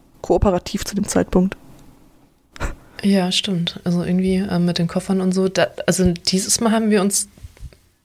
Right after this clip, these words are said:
Speaker 2: es war immer noch gut, aber nicht ganz so gut irgendwie mit Google Maps.
Speaker 1: Ja, aber wir haben's geschafft, das ist das Wichtigste. Und wir waren froh, dass wir da waren. Und es war warm.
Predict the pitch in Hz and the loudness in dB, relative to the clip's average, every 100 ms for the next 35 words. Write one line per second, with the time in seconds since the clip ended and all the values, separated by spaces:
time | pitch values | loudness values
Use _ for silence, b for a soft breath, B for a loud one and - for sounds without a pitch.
0 | _ 202 180 190 208 220 196 180 214 190 | _ -2 0 0 2 2 2 0 2 2
1 | 180 180 196 196 165 156 160 160 160 160 | 0 -2 -2 -2 -2 -2 0 0 2 2
2 | 165 170 - 170 165 170 160 - - B | 0 -2 -4 -2 0 -2 -4 -10 -10 B
3 | B - - _ - _ _ _ - 202 | B -20 -20 _ -20 _ _ _ -4 0
4 | 180 170 180 - - - 175 - B B | 2 0 -4 -8 -10 -4 -4 -6 B B
5 | B 214 220 - - 185 - 170 - - | B 2 2 0 0 0 0 -2 -2 -2
6 | 165 - 175 - 170 175 - - 202 175 | -2 -2 -2 2 0 0 -8 -2 0 2
7 | 165 - 175 175 175 170 151 147 147 160 | 0 0 2 2 2 0 0 0 0 -2
8 | - - - - b b b b b _ | -8 -20 -20 -20 b b b b b _
9 | _ _ _ _ _ _ 233 214 180 156 | _ _ _ _ _ _ 2 2 2 0
10 | 139 147 | 0 -2